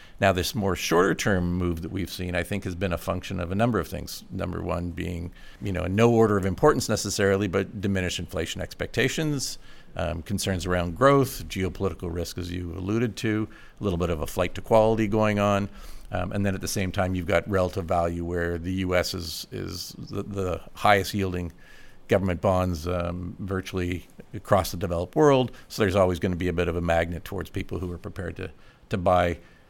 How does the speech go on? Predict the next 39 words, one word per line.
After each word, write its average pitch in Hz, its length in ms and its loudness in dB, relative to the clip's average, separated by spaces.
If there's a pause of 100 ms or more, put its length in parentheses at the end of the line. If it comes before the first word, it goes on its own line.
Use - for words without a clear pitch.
(320)
uh, 90 140 -10
fixed - 320 -6
income 90 340 0
in, 87 440 -6
in 95 160 -8
currencies 92 640 -4
on 92 160 -6
an 90 80 -6
un-, 92 480 -4
unhedged 85 260 -10
basis 87 380 -6
if 87 80 -12
they're 87 140 -8
non, 87 320 -8 (100)
non-U 90 460 -2
S 80 120 -4
domicile. - 640 -8
So 101 260 -2 (220)
I 107 60 -4
think 202 140 4
it 170 40 4
was 123 100 6
a 110 60 6
number 107 320 6
of 113 100 4
things 113 220 0
that 98 80 0
all 90 160 6
came, 95 400 -2 (120)
came 95 240 0
together 90 340 2
at 85 100 -6
the 92 60 -8
same 87 260 -6
time, 98 300 -2
but 87 100 -4
the 95 60 0
forces 120 440 0
are 95 280 4